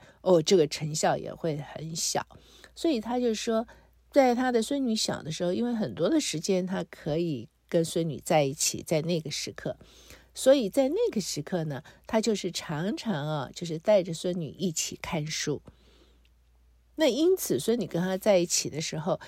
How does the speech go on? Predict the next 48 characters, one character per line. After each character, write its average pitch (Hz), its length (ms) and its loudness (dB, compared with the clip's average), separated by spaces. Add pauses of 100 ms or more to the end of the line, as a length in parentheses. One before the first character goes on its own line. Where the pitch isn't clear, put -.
(140)
这 254 120 6
一 262 160 4
起 - 160 0
看 202 300 2
书， 196 300 4
从 196 200 2
书 311 240 2
里 226 120 2
面 196 180 4
有 185 160 8
很 190 140 2
多 202 160 6
有 170 200 6
趣 294 240 0
的 214 140 0
故 277 260 -2
事 208 220 -2
等 160 240 -4
等， 185 160 0 (300)
就 254 120 6
变 240 300 2
成 156 380 -6
他 294 280 -4
们 233 160 0
相 214 360 -2
处 - 200 -6
的 - 140 -6
时 - 260 -6
刻， 156 240 0 (280)
一 208 160 2
种 131 260 0
非 240 180 -2
常 233 240 -2
甜 151 400 0
蜜 220 220 0
的 170 140 -2
共 208 240 2
同 151 200 -8
回 147 280 -8
忆。 147 260 -6 (1160)
那 277 100 6
么 240 180 4 (220)
在 247 180 6
孙 254 260 0
女 180 140 -2
渐 190 240 2
渐 170 180 -2
成 180 300 -4